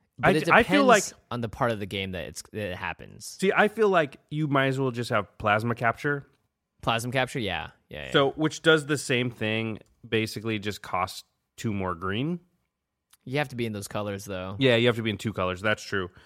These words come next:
Speaker 2: Um, there's some other cards. There's Drain Power. Now, Drain Power gets a little dicey because, um,
Speaker 1: Right. It's,
Speaker 2: they
Speaker 1: it's a
Speaker 2: can tap their
Speaker 1: sorcery,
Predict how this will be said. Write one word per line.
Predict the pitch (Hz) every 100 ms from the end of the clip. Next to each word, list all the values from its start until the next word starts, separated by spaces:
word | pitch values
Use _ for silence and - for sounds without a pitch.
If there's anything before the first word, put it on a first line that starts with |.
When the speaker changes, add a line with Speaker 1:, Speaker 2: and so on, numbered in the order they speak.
| - _
Speaker 2:
Um, | 117 113 101 98 _ - _ _ -
there's | 170
some | 226 202
other | 175
cards. | 156 123 107
There's | 120 113
Drain | 98 113 107 117 131
Power. | 127 135 147 170 170 _ _ _ _ _ _ -
Now, | 123
Drain | 175 175
Power | 160 123
gets | 123 123
a |
little | 110 107 117 117 110
dicey | 104 104 -
because, | 101 98 101 92 _ - _ _ _ _
um, | 101 95 90 82 -
Speaker 1:
Right. | 123 107 101 _ -
It's, | 127 -
Speaker 2:
they | 147
Speaker 1:
it's |
a | 135
Speaker 2:
can | 123
tap |
their | 135 127
Speaker 1:
sorcery, | - 131